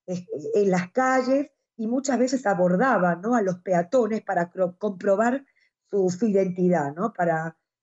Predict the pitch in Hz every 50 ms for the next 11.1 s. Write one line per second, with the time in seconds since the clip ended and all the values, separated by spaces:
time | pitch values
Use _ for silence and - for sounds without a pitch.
0 | _ - 196 190 180 180 180 180 185 190 233 247 - - 254 233 - - - 180
1 | 185 180 - - 220 202 247 302 311 302 240 208 185 262 302 330 320 - - 254
2 | 226 202 202 214 233 240 240 - _ - 185 170 180 202 196 190 196 220 247 247
3 | _ _ _ _ _ _ _ - 196 175 180 - 185 185 220 240 214 190 180 180
4 | 175 175 175 185 196 226 247 254 _ _ _ _ _ _ - 180 180 202 208 214
5 | 190 180 175 180 170 - - 175 165 - - 196 180 170 165 175 175 180 - 156
6 | 160 160 165 165 165 165 156 - - 156 156 156 143 - _ 151 156 147 147 143
7 | 139 120 135 127 123 - - - _ _ _ _ _ _ _ _ _ _ _ _
8 | _ _ _ _ _ _ _ _ _ _ _ - 233 247 240 - 240 - - -
9 | 269 277 269 320 311 - 220 185 214 226 - - 220 220 226 233 220 180 165 160
10 | - 220 254 247 - 262 240 185 160 156 208 247 233 180 160 147 - 143 143 143
11 | 139 -